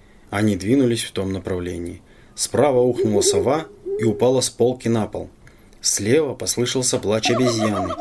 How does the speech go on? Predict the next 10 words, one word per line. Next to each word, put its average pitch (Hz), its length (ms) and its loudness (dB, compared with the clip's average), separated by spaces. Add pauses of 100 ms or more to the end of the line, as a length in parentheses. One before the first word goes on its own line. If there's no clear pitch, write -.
(240)
и 131 60 2
оборвался 120 560 2
на 101 100 -4
полутонах. 92 720 -4 (560)
Наперерез 117 640 0
ребятам 113 500 -2
пролетела 107 640 0
стая 110 500 0
летучих 101 540 -6
мышей, 101 460 -2